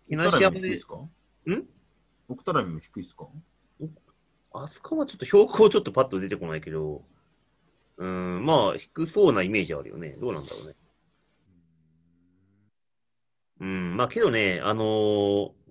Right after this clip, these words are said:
Speaker 2: そこ突き詰めるとさ、あの、パウダーソムリエみたい、みたいになっちゃうからさ。
Speaker 1: パウダーソムリエ。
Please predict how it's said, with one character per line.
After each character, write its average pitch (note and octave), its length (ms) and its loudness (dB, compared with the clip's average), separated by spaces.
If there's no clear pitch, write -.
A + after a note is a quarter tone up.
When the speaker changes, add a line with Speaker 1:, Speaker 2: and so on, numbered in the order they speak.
Speaker 2:
そ F3 180 -4
こ G4 120 4
突 - 180 -4
き D4+ 80 0
詰 E4 260 -2
め A#3+ 80 2
る - 60 -6
と F2 80 -6
さ、 F2+ 320 0
あ F#2+ 40 -4
の、 G2 120 -4
パ G3+ 200 2
ウ G#3+ 120 2
ダ G#3+ 160 4
ー G3+ 40 2
ソ A3 120 -2
ム F3+ 120 2
リ A2 100 4
エ F#2 40 2
み F2+ 100 -4
た F2 120 -4
い、 - 80 -8
み G2+ 100 -8
た F#2+ 60 0
い E2+ 40 0
に D#2+ 40 -6
な F2 80 -4
っ - 20 -8
ち - 80 -12
ゃ D2+ 40 -10
う - 40 -12
か C#2+ 60 -16
ら B1 80 -18
さ。 G#1+ 240 -18
Speaker 1:
パ E3+ 100 4
ウ D#3 40 6
ダ D3+ 120 6
ー - 20 4
ソ D#3 120 2
ム C#3+ 100 4
リ G#2 100 0
エ。 D#2 140 -6